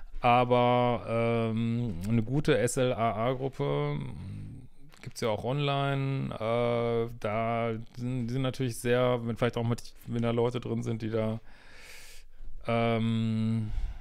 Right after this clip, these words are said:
ja, nur noch drin sind, um sozusagen trocken zu bleiben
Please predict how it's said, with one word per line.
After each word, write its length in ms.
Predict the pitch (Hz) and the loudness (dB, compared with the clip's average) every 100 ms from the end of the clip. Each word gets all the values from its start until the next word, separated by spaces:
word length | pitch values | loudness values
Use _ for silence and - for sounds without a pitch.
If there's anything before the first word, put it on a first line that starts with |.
| - - - - - - | -8 -8 -16 -18 -12 0
ja, 300 | 123 101 104 | 2 2 2
nur 140 | 120 | 2
noch 120 | 113 | 2
drin 240 | 107 120 117 | 0 0 0
sind, 200 | 110 110 | 0 0
um 120 | 113 | 0
sozusagen 840 | 107 - 107 107 107 107 110 107 110 - - | 0 0 2 4 4 4 2 0 -6 -16 -6
trocken 320 | - 131 127 | 0 2 2
zu 140 | 143 120 | 2 2
bleiben 640 | 120 127 127 127 131 | 4 6 4 2 0